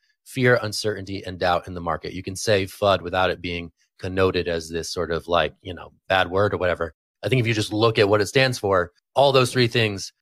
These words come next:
are in the market today. And I think we're seeing that unfold, especially within this particular ecosystem. And stories like this,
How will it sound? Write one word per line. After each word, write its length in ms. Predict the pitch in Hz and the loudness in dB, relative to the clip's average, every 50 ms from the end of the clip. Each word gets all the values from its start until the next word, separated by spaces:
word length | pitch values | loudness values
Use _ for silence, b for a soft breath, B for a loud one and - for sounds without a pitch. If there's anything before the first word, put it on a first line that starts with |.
| _ - | _ -2
are 80 | 92 98 | 0 0
in 80 | 95 | 0
the 60 | 95 | 0
market 300 | 92 92 90 85 85 85 | 2 2 0 0 -2 -6
today. 280 | - 95 85 87 85 85 | -10 -4 0 2 2 2
And 100 | 82 82 | 0 -2
I 40 | 78 | -6
think 120 | - 95 | -10 -10
we're 80 | 85 80 | -10 -10
seeing 240 | - - 95 90 87 | -8 -8 -8 -8 -6
that 180 | 87 78 - | -6 -6 -6
unfold, 380 | 87 82 - - 87 87 82 - - | -8 -10 -6 -4 -4 -4 -4 -6 -8
especially 560 | 82 - - - - 113 117 - - 107 101 | -12 -12 -4 0 2 2 2 2 0 -4 -4
within 380 | 85 87 - - 90 85 85 87 | -4 -6 -6 -6 -6 -6 -6 -4
this 200 | 98 98 90 - | -4 -4 -4 -4
particular 440 | - 87 - 90 - 87 80 82 - | -8 -12 -14 -12 -12 -12 -12 -10 -14
ecosystem. 640 | 107 104 - 90 - - 85 80 - 85 85 82 - _ - | -10 -8 -6 -6 -6 -6 -10 -10 -10 -10 -12 -12 -12 _ -10
And 80 | 95 | -10
stories 320 | - - 101 101 95 87 98 | -8 -2 0 0 0 2 2
like 200 | 92 90 90 - | 0 0 2 0
this, 400 | 139 139 127 113 110 - - | 2 2 2 2 0 -4 -8